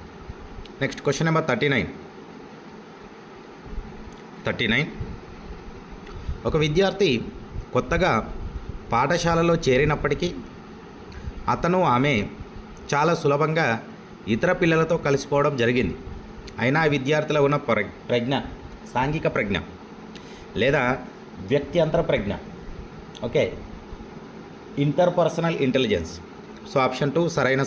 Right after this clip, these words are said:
సమాధానం అవుతుంది. క్వశ్చన్ నెంబర్ ఫార్టీ, ఎరిక్సన్ ప్రకారం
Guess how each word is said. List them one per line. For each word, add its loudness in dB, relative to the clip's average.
సమాధానం 4
అవుతుంది. -2
క్వశ్చన్ 2
నెంబర్ 4
ఫార్టీ, 2
ఎరిక్సన్ 2
ప్రకారం 2